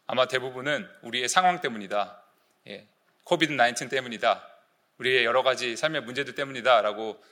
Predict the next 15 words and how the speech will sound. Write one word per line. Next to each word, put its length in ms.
답하실 380
수도 220
있습니다. 440
그런데 240
근본적으로 680
들어가 260
보면요, 460
하나님과 720
우리와의 420
관계에 580
문제가 360
생겼다는 400
것입니다. 400
하나님이 560
주시는 480